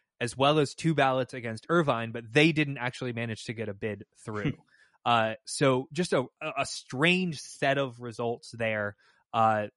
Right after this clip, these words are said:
Speaker 1: that I just don't quite know what to make of. Um, Irvine, I think through their, their B and C teams, has two teams at Orcs, if I recall correctly. I, I don't think this suggests anything,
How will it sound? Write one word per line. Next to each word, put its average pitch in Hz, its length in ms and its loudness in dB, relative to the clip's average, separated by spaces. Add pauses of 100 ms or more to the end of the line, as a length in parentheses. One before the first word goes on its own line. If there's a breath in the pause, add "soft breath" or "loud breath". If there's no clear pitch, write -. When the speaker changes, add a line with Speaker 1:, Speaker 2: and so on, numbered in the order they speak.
(200)
Speaker 1:
that 110 140 -4
I 107 80 -4
just - 400 -10 (440)
don't 123 300 2
quite 120 220 -2
know 113 120 -2
what 104 180 -6
to 110 80 -10
make 120 280 -2
of. 113 340 2 (320 soft breath)
Um, 113 380 0 (260)
Irvine, 139 440 2
I 113 100 -4
think 131 380 -6
through 123 260 -2
their, 113 300 -2
their 110 240 -8
B 117 260 -6
and 107 100 -6
C 120 220 -8
teams, 113 360 -10
has 107 180 -12
two 120 160 -10
teams 110 260 -8
at 113 80 -6
Orcs, 110 240 -4
if 107 80 -8
I 113 60 -2
recall 104 320 -2
correctly. 101 540 -8 (360 loud breath)
I, 107 140 -10
I 117 100 -2
don't 101 220 -8
think 104 140 -12
this 107 140 -8
suggests 104 600 -6
anything, 113 640 -2